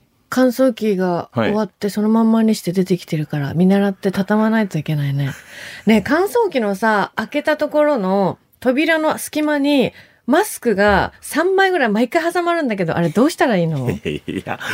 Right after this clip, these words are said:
Speaker 2: それ何？不織布？
Speaker 1: 不織布じゃないよ。
Speaker 2: あ、布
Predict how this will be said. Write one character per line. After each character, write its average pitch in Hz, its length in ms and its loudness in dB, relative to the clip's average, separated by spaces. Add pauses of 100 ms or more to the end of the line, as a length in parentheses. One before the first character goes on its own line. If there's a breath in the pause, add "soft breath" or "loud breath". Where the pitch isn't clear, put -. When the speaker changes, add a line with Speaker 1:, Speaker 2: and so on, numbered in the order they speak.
(160 loud breath)
Speaker 2:
そ - 140 0
れ 254 80 4
何？ 226 180 0
不 - 80 -12
織 254 240 -4
布？ - 260 -10 (280)
Speaker 1:
不 240 160 -2
織 330 300 2 (220)
布 370 120 4
じ 240 100 -2
ゃ 220 60 -4
な 202 160 -4
い 180 60 -4
よ。 139 140 -8 (220 soft breath)
Speaker 2:
あ、 156 100 -2
布 147 40 -2